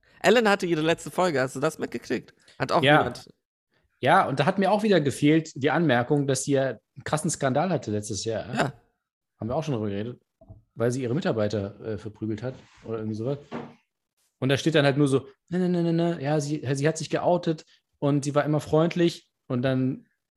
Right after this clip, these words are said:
Speaker 2: denke ich mir so, ja, aber ihr müsst doch, da muss doch schon in dem Teasertext, da muss doch schon stehen, ja, aber sie kam in die Kritik, so, wenigstens so, nee, musst du
Speaker 1: Ja.
Speaker 2: irgendwo, musst du einen Artikel lesen. Ich will
Speaker 1: Pete
Speaker 2: keinen Artikel
Speaker 1: David-,
Speaker 2: lesen.
Speaker 1: Pete
Speaker 2: Ich will
Speaker 1: Davidson
Speaker 2: sofort ein
Speaker 1: hat
Speaker 2: Urteil.
Speaker 1: Es war die Woche der letzten,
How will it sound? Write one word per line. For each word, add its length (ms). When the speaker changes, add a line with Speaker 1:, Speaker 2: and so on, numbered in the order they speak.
Speaker 2:
denke 140
ich 40
mir 60
so, 100
ja, 200
aber 100
ihr 100
müsst 200
doch, 60
da 100
muss 140
doch 120
schon 180
in 100
dem 220
Teasertext, 640
da 120
muss 160
doch 100
schon 160
stehen, 340
ja, 240
aber 120
sie 80
kam 220
in 60
die 60
Kritik, 320
so, 240
wenigstens 280
so, 160
nee, 200
musst 160
du 60
Speaker 1:
Ja. 60
Speaker 2:
irgendwo, 360
musst 160
du 40
einen 40
Artikel 260
lesen. 320
Ich 120
will 80
Speaker 1:
Pete 160
Speaker 2:
keinen 100
Artikel 220
Speaker 1:
David-, 80
Speaker 2:
lesen. 300
Speaker 1:
Pete 200
Speaker 2:
Ich 60
will 140
Speaker 1:
Davidson 20
Speaker 2:
sofort 200
ein 80
Speaker 1:
hat 60
Speaker 2:
Urteil. 460
Speaker 1:
Es 160
war 120
die 200
Woche 360
der 120
letzten, 760